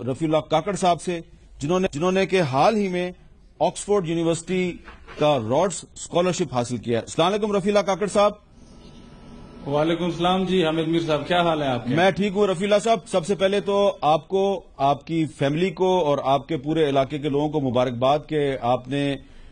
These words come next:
Speaker 1: पाकिस्तान के लिए, बलोचिस्तान के लिए और अपने इलाके के लोगों के लिए एक बहुत एजाज हासिल किया है।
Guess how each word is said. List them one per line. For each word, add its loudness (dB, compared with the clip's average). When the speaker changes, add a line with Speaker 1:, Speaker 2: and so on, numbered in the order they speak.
Speaker 1:
पाकिस्तान 0
के -2
लिए, 2
बलोचिस्तान 0
के -2
लिए 2
और 2
अपने -2
इलाके 0
के -2
लोगों 0
के -4
लिए 2
एक -4
बहुत -2
एजाज 2
हासिल -4
किया -2
है। -8